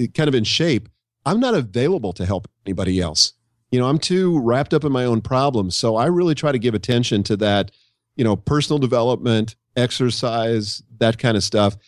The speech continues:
And then beyond that, and obviously your career, your job,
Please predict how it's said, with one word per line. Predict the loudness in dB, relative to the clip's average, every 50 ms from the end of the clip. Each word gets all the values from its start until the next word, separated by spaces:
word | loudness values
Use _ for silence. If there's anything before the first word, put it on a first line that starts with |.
| _ _ _ _ _ _ -2
And | 0 2
then | 2 2 2
beyond | 2 2 0 0 0 0 0
that, | 2 2 2 2 0 -2 -6 -10 _ -6
and | -2 -2 -2 -2 -4 -6 -4
obviously | -2 -2 -2 0 -2 -4
your | -4
career, | -2 0 2 2 2 2 2 0 -2 -2
your | -2 0
job, | 2 2 2 4 4 2 0 -2